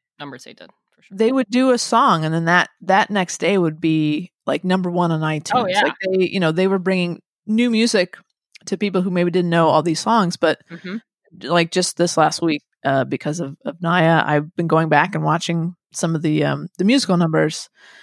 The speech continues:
Speaker 2: So good. Just so
Speaker 1: They were
Speaker 2: good.
Speaker 1: good.
Speaker 2: Talented cast.
Speaker 1: I think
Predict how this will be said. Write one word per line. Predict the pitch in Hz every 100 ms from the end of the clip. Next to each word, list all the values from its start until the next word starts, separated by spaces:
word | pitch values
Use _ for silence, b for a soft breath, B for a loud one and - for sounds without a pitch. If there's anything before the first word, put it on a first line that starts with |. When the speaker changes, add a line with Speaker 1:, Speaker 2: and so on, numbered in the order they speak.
| b b -
Speaker 2:
So | - 277
good. | 262 165 185 190 139 160
Just | - 240 214
so | -
Speaker 1:
They | 190
were | - 180
Speaker 2:
good. |
Speaker 1:
good. | 180 160 143 _ _ -
Speaker 2:
Talented | - 247 254 240 233
cast. | 185 202 170 - 185 - - - _ _ _
Speaker 1:
I | 226
think | - 415 453